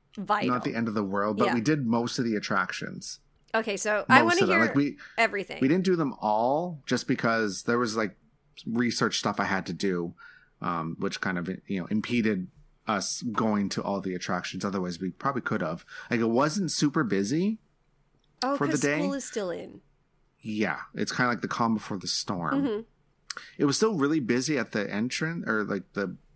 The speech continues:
Speaker 2: the beginning of the day, but that, it's always the case that way.
Speaker 1: Yeah.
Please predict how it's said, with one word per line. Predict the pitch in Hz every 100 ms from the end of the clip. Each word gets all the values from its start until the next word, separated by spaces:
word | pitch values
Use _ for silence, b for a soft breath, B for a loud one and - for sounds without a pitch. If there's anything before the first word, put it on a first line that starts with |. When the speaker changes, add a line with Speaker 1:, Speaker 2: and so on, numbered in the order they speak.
| _ _ _ _ _ _ _ _
Speaker 2:
the | 107
beginning | 98 107 127
of | 147
the | 151
day, | 151 165
but | 139 104 -
that, | 135 127
it's | 120
always | 107 117 110
the | 101
case | 110 110 -
that | 139 147
way. | 160 185
Speaker 1:
Yeah. | 208